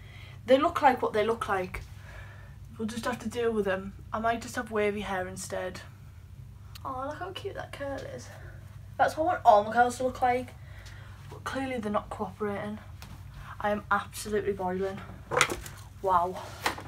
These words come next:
But nah, I'm done. I'm actually done. Ah. Mom,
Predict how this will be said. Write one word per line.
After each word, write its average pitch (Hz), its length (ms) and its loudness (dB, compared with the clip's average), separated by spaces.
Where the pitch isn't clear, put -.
But - 140 -8
nah, 196 440 8
I'm 202 140 -2
done. 185 300 -2
I'm 190 140 -2
actually - 300 -4
done. - 960 -4
Ah. 269 560 10
Mom, 320 400 12